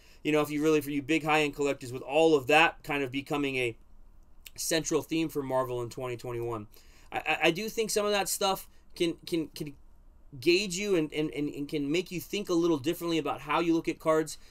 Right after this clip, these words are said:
specifically when you start, uh, bleeding into other, um, uh, collectible markets. And then lastly, you know, uh, and a big thing for us in the shop is we're gonna be looking to carry,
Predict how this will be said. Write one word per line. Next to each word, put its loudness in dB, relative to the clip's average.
specifically 2
when 2
you 0
start, 0
uh, -4
bleeding 2
into -2
other, 2
um, -2
uh, -6
collectible -4
markets. -4
And 0
then 4
lastly, 2
you 0
know, 4
uh, 2
and 0
a 4
big 2
thing -4
for -2
us -2
in -2
the 0
shop 0
is -2
we're 0
gonna 2
be 2
looking 0
to -4
carry, 4